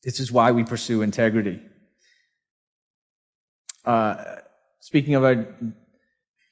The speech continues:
the pastor at that church, he was actually a D T S graduate. Uh, so this is a temptation for us. It, he justified why he was doing what he was doing, right? We're all in the same team,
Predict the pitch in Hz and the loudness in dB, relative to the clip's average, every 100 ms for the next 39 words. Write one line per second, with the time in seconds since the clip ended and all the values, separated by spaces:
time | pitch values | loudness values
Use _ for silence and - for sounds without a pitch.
0 | _ _ - 113 151 139 135 135 123 - | _ _ -4 -2 2 0 2 2 2 2
1 | 160 - 240 208 160 156 151 120 127 131 | 0 0 2 4 2 2 2 2 2 0
2 | 123 107 110 127 104 85 - _ _ _ | -2 0 0 0 0 -8 -12 _ _ _
3 | _ _ _ _ _ 113 104 98 92 - | _ _ _ _ _ -4 -2 -2 -4 -12
4 | _ _ _ - 107 101 95 98 - _ | _ _ _ -4 -2 -2 -4 -8 -20 _
5 | _ _ _ - 147 175 170 165 156 156 | _ _ _ -8 -4 -2 -2 0 0 0
6 | 143 143 113 104 90 - - _ _ _ | -2 -2 -6 -6 -8 -12 -20 _ _ _
7 | _ _ _ _ _ _ _ _ _ 139 | _ _ _ _ _ _ _ _ _ -12
8 | - - _ _ _ _ _ - 254 254 | -12 -20 _ _ _ _ _ 2 6 6
9 | 170 127 170 190 - 160 - 127 110 107 | 4 4 4 4 0 -4 4 4 6 2
10 | 107 113 - _ _ _ - 120 135 135 | 0 -2 -10 _ _ _ -6 2 4 4
11 | 135 151 127 120 120 113 107 104 101 - | 4 4 2 2 0 2 2 0 -2 -4
12 | 107 90 120 180 190 247 233 208 180 165 | -6 -4 -2 0 2 4 6 6 4 2
13 | 156 139 127 123 143 214 - | 2 0 0 0 2 0 -4